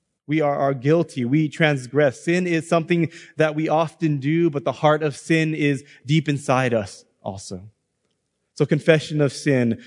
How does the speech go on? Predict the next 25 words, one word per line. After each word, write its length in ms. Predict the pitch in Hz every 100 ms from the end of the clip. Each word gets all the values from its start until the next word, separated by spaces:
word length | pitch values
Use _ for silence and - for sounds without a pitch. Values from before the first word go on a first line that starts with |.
| -
this 280 | 135 139 143
requirement 680 | 143 - 151 156 156 151 147
of 80 |
repentance, 640 | 139 - 151 139 131 117 - -
is 140 | 143 131
not 200 | 156 135
merely 440 | 139 160 170 170
saying, 480 | - 151 135 135 131
"I'm 220 | 120 143 151
not 220 | 139 -
perfect." 500 | 123 - 104 - -
Nobody 420 | 127 127 127 117
is. 400 | 98 95 - - _ _ _ _ _
It's 160 | 123 127
a 40 |
recognition 800 | 117 120 113 113 131 135 135 127
and 140 | 123 117
agreement 580 | 110 113 135 120 107
that 140 | 107 104
what 160 | 113
is 160 | 120 104
wrong 320 | 113 123 131
with 140 | 127 139
the 80 |
world 380 | 107 92 90 95